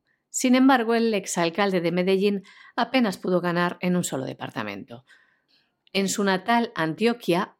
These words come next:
obtuvo un millón trescientos ochenta y cinco mil quinientos sesenta y cinco votos, frente a los seiscientos ochenta y dos mil doscientos ochenta y dos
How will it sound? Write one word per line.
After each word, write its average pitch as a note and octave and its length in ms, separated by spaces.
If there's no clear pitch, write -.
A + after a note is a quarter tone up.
obtuvo G#3 640
un A#3+ 160
millón G3 420
trescientos F3+ 540
ochenta D#3 380
y C3 80
cinco C#3 360
mil E3 240
quinientos D#3 500
sesenta F#3+ 520
y C3 60
cinco D#3 580
votos, A3 540
frente A#3+ 720
a A3 140
los A#3 260
seiscientos F#3 880
ochenta E3+ 580
y D#3+ 120
dos D#3+ 500
mil G#3 640
doscientos F3+ 680
ochenta D#3 340
y G#2+ 80
dos - 580